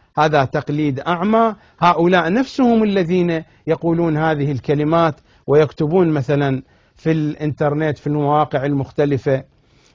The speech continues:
مثل هذا الكلام، هؤلاء هم أيضًا يقلدون غيرهم.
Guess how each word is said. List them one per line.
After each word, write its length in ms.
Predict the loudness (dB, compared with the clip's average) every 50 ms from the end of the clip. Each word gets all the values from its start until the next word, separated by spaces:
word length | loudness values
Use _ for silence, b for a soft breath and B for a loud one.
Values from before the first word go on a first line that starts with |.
| _
مثل 340 | -2 -2 0 0 0 2 4
هذا 260 | 4 4 4 4 2
الكلام، 500 | 0 -2 -2 -2 0 0 0 0 0 -2
هؤلاء 420 | -2 -2 0 0 0 0 0 0 0
هم 220 | -2 -2 -2 -4
أيضًا 320 | -4 -2 -2 -2 -2 -4
يقلدون 680 | -4 -4 -4 -4 -2 -2 -2 -2 -2 -2 -2 -2 -2 0
غيرهم. 440 | 0 0 0 0 0 0 -2 -4